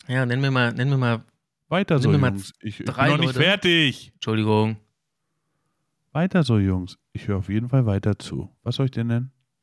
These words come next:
Speaker 1: Nenn mir mal drei Podcasts von Leuten, die sich gegenseitig lieben. Nenn mir drei. Siehst
Speaker 2: Bitte
Speaker 1: du?
Speaker 2: beruhigen Sie sich.
Speaker 1: Ja, der zählt nicht. Der ist ja, das sind ja schon wir.
Speaker 2: Ich höre doch nichts, Digi.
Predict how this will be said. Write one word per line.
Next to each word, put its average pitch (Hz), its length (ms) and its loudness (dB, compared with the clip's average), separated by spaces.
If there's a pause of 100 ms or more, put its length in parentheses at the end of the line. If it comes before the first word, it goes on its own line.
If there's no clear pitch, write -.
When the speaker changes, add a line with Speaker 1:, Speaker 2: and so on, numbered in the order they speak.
(240)
Speaker 1:
Nenn 123 140 -4
mir 127 80 0
mal 127 100 -2
drei 127 220 -2
Podcasts - 720 -6
von 110 140 -6
Leuten, 117 260 -2
die 113 60 -8
sich 107 200 -10
gegenseitig 107 460 -6
lieben. 107 280 -4 (140)
Nenn 135 140 2
mir 131 60 2
drei. 117 240 -6 (2500)
Siehst - 140 -8
Speaker 2:
Bitte 175 140 2
Speaker 1:
du? 98 80 -2
Speaker 2:
beruhigen 110 260 2
Sie 123 120 -2
sich. 170 220 -4 (420)
Speaker 1:
Ja, 117 180 -2
der 113 160 -2
zählt 123 240 -4
nicht. 104 240 -6
Der 107 140 -4
ist 104 80 -10
ja, 107 140 -6
das 104 180 -8
sind 113 80 -6
ja 110 80 -4
schon 107 220 -8
wir. 120 240 -2 (1800)
Speaker 2:
Ich - 180 -10
höre 113 60 2
doch 110 140 -2
nichts, 98 300 -12
Digi. 92 280 -6